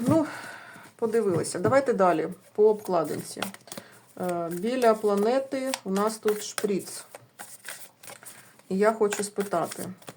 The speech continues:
Ось це, ця обкладинка, двадцять п'ятий рік.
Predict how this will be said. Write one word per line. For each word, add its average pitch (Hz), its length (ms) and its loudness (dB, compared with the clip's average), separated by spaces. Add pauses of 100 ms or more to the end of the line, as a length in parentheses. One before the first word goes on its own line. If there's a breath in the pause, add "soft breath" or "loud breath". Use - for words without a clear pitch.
(300)
Ось 165 280 -10
це, 180 300 -2 (140)
ця 196 160 0
обкладинка, 180 720 0
двадцять 175 440 -6
п'ятий 175 360 -4
рік. 233 320 -6